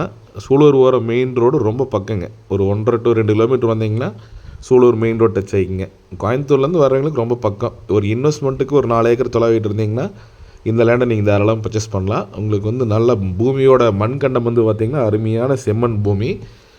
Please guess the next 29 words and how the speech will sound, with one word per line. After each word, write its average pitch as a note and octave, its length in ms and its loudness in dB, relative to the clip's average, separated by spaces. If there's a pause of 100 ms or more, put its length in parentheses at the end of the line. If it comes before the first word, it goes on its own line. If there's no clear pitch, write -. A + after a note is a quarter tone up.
(140)
அதே B2+ 200 2
மாதிரி D3 240 4
பூமிக்குள்ள C3+ 500 0
வந்து B2+ 200 2
பார்த்தீங்கன்னா, B2 460 0 (120)
குழியோ, A#2+ 420 4 (600)
அப்புறம் G#2+ 320 -2
வே-, A2 180 2
அந்த G#2 180 0 (120)
பாறையோ, A2 540 0 (360)
டவர் A2+ 300 0
லைன் A2 160 -2
கிராசிங் G2+ 500 -2
இதெல்லாம் G#2 360 0
எதுவுமே C3 280 2
இருக்காதுங்க. F#2+ 480 -2
நல்ல F#2+ 240 -2
ஒரு G2+ 120 0
பிளைனான G2+ 540 0
லேண்டு. G2+ 360 2 (640)
ஒரு G2+ 140 2
இன்வெஸ்ட்மெண்ட்டுக்குள்ள D3+ 720 0
இது C3 120 4
மாதிரி C#3 180 2
வாங்கி C3 280 0
ஒரு B2+ 140 4
ஃபென்சிங் B2 420 -2
போட்டு A2+ 220 2
வச்சிங்கன்னா, A2 400 -4